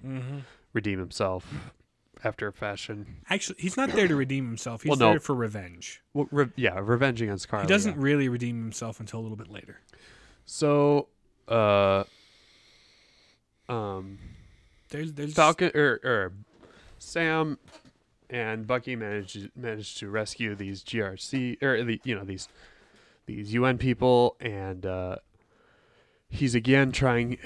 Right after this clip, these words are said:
Speaker 2: <sighs> corners Karli and his, you know, they've basically been defeated at this point. You know, she's multiple times tried to, like,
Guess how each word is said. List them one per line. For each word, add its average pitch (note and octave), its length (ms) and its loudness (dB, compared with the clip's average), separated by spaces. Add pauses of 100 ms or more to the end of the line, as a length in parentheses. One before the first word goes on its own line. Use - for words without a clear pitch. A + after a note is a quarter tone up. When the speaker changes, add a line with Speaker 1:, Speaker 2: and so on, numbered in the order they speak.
(120)
Speaker 2:
<sighs> - 180 -4
corners A#2 640 4
Karli A#2+ 500 4
and G#2+ 100 -2
his, G#2 400 -8
you C3 100 -8
know, G2+ 140 -8
they've G#2 160 -6 (320)
basically A#2+ 400 -2
been G2 160 -4
defeated G2+ 360 -4
at F#2+ 60 -6
this G#2 200 -4
point. G2+ 400 -10 (560)
You A#2 100 -4
know, F#2+ 100 -6
she's A2+ 240 -2
multiple A2+ 320 0
times G#2 360 -6
tried G2 300 -8
to, A2 120 -8
like, G2 160 -10